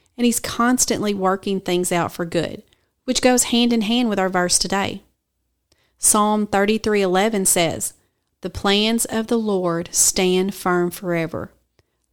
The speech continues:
the purposes of his heart through all generations." This verse confirms for us that God has a plan.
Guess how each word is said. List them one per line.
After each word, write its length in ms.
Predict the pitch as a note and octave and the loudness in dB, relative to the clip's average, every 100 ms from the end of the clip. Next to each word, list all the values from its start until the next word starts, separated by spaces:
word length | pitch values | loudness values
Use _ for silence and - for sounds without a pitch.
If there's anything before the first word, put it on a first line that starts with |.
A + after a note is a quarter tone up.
| _ | _
the 80 | G3 | -10
purposes 600 | - F#3+ F#3+ A3 - A3 - | -2 -2 0 -2 -2 -2 -2
of 220 | F#3+ F#3+ | -4 -4
his 200 | - G3+ | -2 -2
heart 480 | - F#3 D#3+ - _ _ - | 0 2 2 -2 _ _ -6
through 160 | F#3 - | -4 2
all 320 | F3 E3+ E3 | 4 4 2
generations." 960 | E3 E3+ D#3+ D3+ E3 - - - - - _ _ _ _ _ _ _ _ _ _ _ _ | 0 0 0 -2 -4 -6 -6 -8 -10 -14 _ _ _ _ _ _ _ _ _ _ _ _
This 280 | - B3+ D4 | 0 2 4
verse 260 | - A3 A3 | 2 2 0
confirms 640 | - G#3 - A3+ B3+ A#3+ | -2 -2 0 2 2 0
for 180 | - D3+ | 0 -2
us 240 | - - - _ | 0 -4 -6 _
that 200 | - G#3+ | -8 -2
God 280 | G#3+ A#3 B3 | 0 0 0
has 200 | B3 A#3+ | -2 -2
a 40 | |
plan. 500 | - A#3+ C4 F3+ - | -2 0 2 0 -4